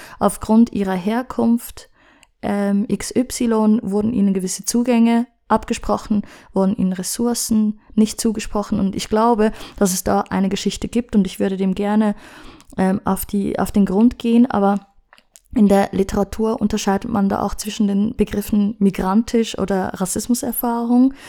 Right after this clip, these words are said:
Und ich bin jetzt gerade dabei, das ein bisschen übereinander zu legen und zu sehen, wo sind die Gemeinsamkeiten dieser Begriffe,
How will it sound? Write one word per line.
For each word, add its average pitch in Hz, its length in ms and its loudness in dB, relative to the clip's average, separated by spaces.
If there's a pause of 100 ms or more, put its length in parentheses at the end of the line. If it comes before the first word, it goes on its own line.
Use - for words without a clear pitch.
(140)
Und 202 60 2
ich - 140 0
bin 220 100 6
jetzt 214 220 0
gerade 208 340 0
dabei, 196 300 -2
das 202 180 -2
ein 202 60 2
bisschen 208 240 0
übereinander 196 560 0
zu - 120 0
legen 220 380 4
und 196 140 -4
zu 202 100 -6
sehen, 196 260 0
wo 196 40 -4
sind 202 260 -2
die 196 160 -2 (380)
Gemeinsamkeiten 196 840 0
dieser 190 220 0
Begriffe, 202 640 -2